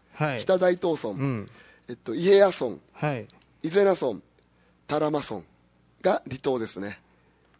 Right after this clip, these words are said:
Speaker 1: うん。
Speaker 2: 言ったら沖縄本島以外の村が。
Speaker 1: まあ、でも聞いたことあるね、全部ね。
Speaker 2: うんうん。
Speaker 1: いや、一応言うと、市が、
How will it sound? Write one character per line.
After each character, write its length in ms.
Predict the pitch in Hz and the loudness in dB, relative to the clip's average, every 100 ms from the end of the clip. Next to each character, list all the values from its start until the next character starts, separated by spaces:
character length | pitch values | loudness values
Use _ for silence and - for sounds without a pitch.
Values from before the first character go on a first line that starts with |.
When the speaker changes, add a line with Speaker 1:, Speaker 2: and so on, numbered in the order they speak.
| - | -12
Speaker 1:
う 40 | |
ん。 140 | 120 113 | -10 -8
Speaker 2:
言 140 | 110 | -8
っ 20 | |
た 100 | 107 | -6
ら 100 | 113 - 104 | -6 -8 -12
沖 180 | 135 101 | -12 -8
縄 140 | 131 | -6
本 160 | 127 151 | -4 -4
島 120 | 147 | -2
以 80 | 139 | 0
外 200 | 151 113 | 0 -2
の 100 | 85 _ _ _ _ _ - | -6 _ _ _ _ _ -12
村 160 | - | -2
が。 60 | 123 | 2
Speaker 1:
ま 140 | 180 | 4
あ、 100 | 185 - | 2 0
で 120 | - 190 | -2 0
も 60 | |
聞 160 | 190 269 | 0 -2
い 40 | |
た 80 | 247 | -2
こ 100 | 208 | -2
と 120 | 170 | -2
あ 40 | 143 | 0
る 100 | 131 | -2
ね、 100 | 123 | -4
全 180 | 127 | -4
部 100 | 117 | -6
ね。 200 | 101 98 - | -6 -10 -6
Speaker 2:
う 60 | |
ん 40 | 175 | -2
う 160 | 131 | -2
ん。 40 | 110 | -4
Speaker 1:
い 60 | 90 - - _ - | -10 -20 -20 _ -6
や、 140 | 196 190 | -4 -4
一 140 | 190 | -4
応 40 | 247 | 0
言 160 | 262 | 0
う 40 | 277 | 2
と、 180 | 277 202 | 2 2
市 180 | - | 2
が、 200 | 294 208 | 4 2